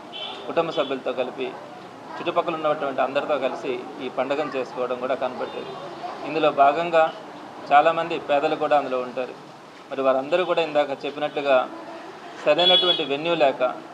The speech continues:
ఈ మెహందీ పెట్టించుకోవడానికి ఇబ్బంది పడే పరిస్థితులు కూడా ఉంటాయి. అందులో భాగంగా ఈరోజు, ఆ, కరీముల్లా గారు, అలానే యజ్దాని, ఆ, యువకుడు, పది మందికి సాయం చేయాలనే ఒక లక్షణం ఉన్నటువంటి వ్యక్తి ఈ కార్యక్రమాన్ని ముందుండి,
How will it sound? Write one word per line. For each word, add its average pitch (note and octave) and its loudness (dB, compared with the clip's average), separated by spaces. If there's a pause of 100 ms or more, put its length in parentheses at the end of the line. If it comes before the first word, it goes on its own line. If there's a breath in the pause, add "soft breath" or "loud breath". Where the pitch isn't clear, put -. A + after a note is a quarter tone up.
(140)
ఈ C3+ -4
మెహందీ E3 -2
పెట్టించుకోవడానికి C3 -2 (220)
ఇబ్బంది D#3 -2
పడే D#3 0
పరిస్థితులు C3 -6
కూడా B2 -2
ఉంటాయి. B2 -8 (540)
అందులో C#3 0
భాగంగా D#3+ 4
ఈరోజు, C#3+ -2 (880)
ఆ, B2 -6 (180)
కరీముల్లా D3+ 4
గారు, C#3+ 4 (380)
అలానే D3+ 2
యజ్దాని, C3+ 2 (760)
ఆ, B2+ -6
యువకుడు, C#3+ -2 (640)
పది C#3 -2
మందికి C#3+ -2
సాయం C#3+ 4
చేయాలనే C3 0
ఒక B2 -6
లక్షణం B2 -6
ఉన్నటువంటి B2+ -4
వ్యక్తి A#2+ -4 (500)
ఈ C3+ -4
కార్యక్రమాన్ని C#3+ 2
ముందుండి, D3 -4